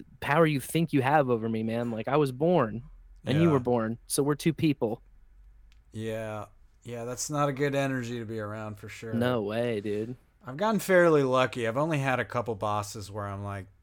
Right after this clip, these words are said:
Speaker 2: "This fucking sucks. No way."
Speaker 1: Yeah.
Speaker 2: Like,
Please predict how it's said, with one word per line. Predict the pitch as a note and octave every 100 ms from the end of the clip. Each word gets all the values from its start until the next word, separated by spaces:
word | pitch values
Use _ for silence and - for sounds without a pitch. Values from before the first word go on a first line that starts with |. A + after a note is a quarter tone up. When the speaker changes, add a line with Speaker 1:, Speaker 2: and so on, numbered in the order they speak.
| _
Speaker 2:
"This | A#2+ G2+ -
fucking | G#2+ F2+ F#2+
sucks. | F2+ - G2+ F#2+ G#2 -
No | G#2 G#2+ G2 F#2
way." | F2+ F2+ F#2 F#2+ F#2
Speaker 1:
Yeah. | A#2+ A#2 A2+ A#2 B2+ - _ -
Speaker 2:
Like, | B2+ B2 G#2